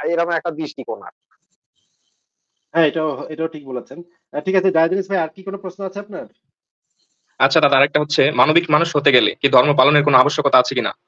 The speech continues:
Speaker 2: আহ, অবশ্যই নাই, ধর্ম পালনের কোনো আবশ্যকতাই নাই। ধর্ম পা-, ধর্ম মানুষকে ঘৃণার শিক্ষা দেয়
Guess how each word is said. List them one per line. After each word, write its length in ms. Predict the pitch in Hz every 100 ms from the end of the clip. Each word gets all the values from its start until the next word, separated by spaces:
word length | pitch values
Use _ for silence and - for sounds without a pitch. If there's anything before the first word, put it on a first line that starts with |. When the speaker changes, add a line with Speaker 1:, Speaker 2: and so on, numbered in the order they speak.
| _ _ _ _ _ _ _ _ _ _ _ _ _ _
Speaker 2:
আহ, 100 | - -
অবশ্যই 540 | 151 135 147 202 190 165
নাই, 340 | 139 120 175 _ _ 117
ধর্ম 200 | 123 127
পালনের 300 | 135 135 131
কোনো 140 | 135
আবশ্যকতাই 500 | 127 127 - 135 139
নাই। 160 | 120 120
ধর্ম 320 | 135 151 151
পা-, 440 | 151 139 147 120
ধর্ম 220 | 139 151 175
মানুষকে 360 | 175 170 180
ঘৃণার 260 | 127 160 165
শিক্ষা 300 | - - 135
দেয় 220 | 131